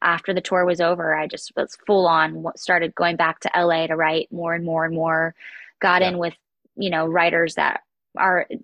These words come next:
Speaker 1: fully in the pop punk world, like Nick Long and Nick
Speaker 2: Yeah.
Speaker 1: Furlong <laughs> and, uh,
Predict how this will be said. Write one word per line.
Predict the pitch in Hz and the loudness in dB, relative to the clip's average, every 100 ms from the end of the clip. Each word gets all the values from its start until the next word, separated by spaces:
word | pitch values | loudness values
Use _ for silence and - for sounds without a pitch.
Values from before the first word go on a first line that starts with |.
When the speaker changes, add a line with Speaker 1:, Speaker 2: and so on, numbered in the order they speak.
| - | -2
Speaker 1:
fully | 208 190 180 | 0 2 0
in | 180 | -2
the | 175 | -4
pop | 170 - - | -2 -4 -4
punk | 170 156 | -8 -4
world, | 175 170 165 165 165 | -2 2 2 0 0
like | 147 143 - | -2 -2 -4
Nick | 185 175 | -6 -2
Long | 185 170 165 165 170 165 | 0 2 2 0 -2 -6
and | 156 156 _ - - | -6 -8 _ -20 -4
Nick | 190 - | -2 -2
Speaker 2:
Yeah. | - - | -4 -2
Speaker 1:
Furlong | 220 220 214 196 190 180 185 185 185 | 4 4 6 4 4 4 0 -2 -4
<laughs> | - | 0
and, | 202 208 196 - - - - | 0 0 -2 -8 -18 -18 -2
uh, | 196 | 2